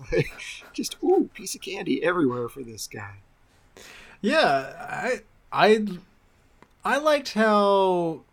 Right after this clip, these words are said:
Speaker 2: he was kind of jaded about the mob world, and that he just had this adoration for film and for movies, and that drove him to this. You could even see him, like, picking up his, like,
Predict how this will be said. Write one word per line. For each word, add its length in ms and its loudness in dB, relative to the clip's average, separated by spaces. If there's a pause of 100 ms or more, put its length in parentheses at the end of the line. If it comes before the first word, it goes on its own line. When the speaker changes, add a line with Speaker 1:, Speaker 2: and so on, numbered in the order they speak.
(140)
Speaker 2:
he 260 2
was 400 2
kind 380 2
of 60 4
jaded 420 4
about 460 0 (140)
the 120 0
mob 420 2
world, 320 2
and 240 -6
that 140 -2
he 160 -4
just 180 -8
had 160 -4
this 260 -4 (240)
adoration 840 4
for 240 -6
film 600 0
and 200 -6
for 100 -4
movies, 540 0 (440)
and 280 -4
that 180 2
drove 340 0
him 480 -6
to 140 -10
this. 320 -4
You 180 -8
could 140 -2
even 160 -2
see 140 -4
him, 100 -2
like, 180 -4
picking 260 -4
up 120 -4
his, 120 -6
like, 220 -8